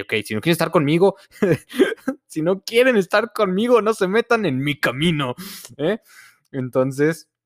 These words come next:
nada, de nuevo, eso me pareció bastante gracioso, es que es, es un tanto ridículo. Y, y ya, después, ¿qué pasa? ¿Qué pasa?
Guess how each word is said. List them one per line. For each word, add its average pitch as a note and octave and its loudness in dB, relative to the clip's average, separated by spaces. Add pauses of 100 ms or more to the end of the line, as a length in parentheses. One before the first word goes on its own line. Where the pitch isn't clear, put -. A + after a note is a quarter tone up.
(880)
nada, C3+ 0
de A#2+ 0
nuevo, D3 2
eso D3+ -2
me C#3+ -2
pareció A2+ -2
bastante D3 -2
gracioso, G#2+ -6
es G2+ -14
que - -10
es, A#2 -12 (320)
es B2 -12
un D3 -8
tanto A2+ -4
ridículo. F#2+ -10 (640)
Y, A2+ -4
y - -8
ya, G3+ 2
después, F#3+ 0 (460)
¿qué C#3+ -4
pasa? G#2 -2
¿Qué - -6
pasa? G#2 -6